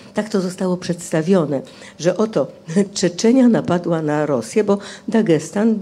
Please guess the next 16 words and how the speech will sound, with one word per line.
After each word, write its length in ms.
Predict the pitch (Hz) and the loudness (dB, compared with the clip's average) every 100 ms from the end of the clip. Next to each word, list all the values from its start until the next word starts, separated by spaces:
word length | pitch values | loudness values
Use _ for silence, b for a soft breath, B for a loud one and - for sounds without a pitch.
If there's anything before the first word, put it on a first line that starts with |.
| 196 | 0
jest 460 | 196 247 - - B B - | 2 2 0 -14 B B -4
sąsiadującą 960 | - 302 247 233 220 196 170 156 151 | 4 4 4 2 4 6 4 2 -2
z 80 | 151 | -4
Czeczenią 480 | - 170 170 156 160 | -4 -4 -2 0 2
republiką, 600 | 170 175 147 160 175 247 247 B B | 2 2 -2 -2 -2 -2 -2 B B
która 300 | - 190 233 | -6 0 0
przynależy 640 | 254 247 214 196 139 160 226 | 0 0 0 2 0 0 -2
do 300 | 165 170 220 B B - | 0 0 -2 B B -6
Federacji 540 | 277 262 165 131 202 | 0 2 2 0 0
Rosyjskiej. 800 | 233 262 - 175 156 - - - B B B B B - | 2 4 4 4 2 -2 -4 -6 B B B B B -10
I 100 | 190 | -6
tak 220 | 285 302 | -8 -4
to 120 | 254 | -4
zostało 440 | 196 175 - 202 175 | -2 -4 -4 -4 -2
przedstawione 880 | - - - 156 143 120 - 233 - B B B B _ | -6 -8 -8 -6 -4 -6 -4 -8 -8 B B B B _
i 380 | 208 202 202 185 | -4 0 0 -2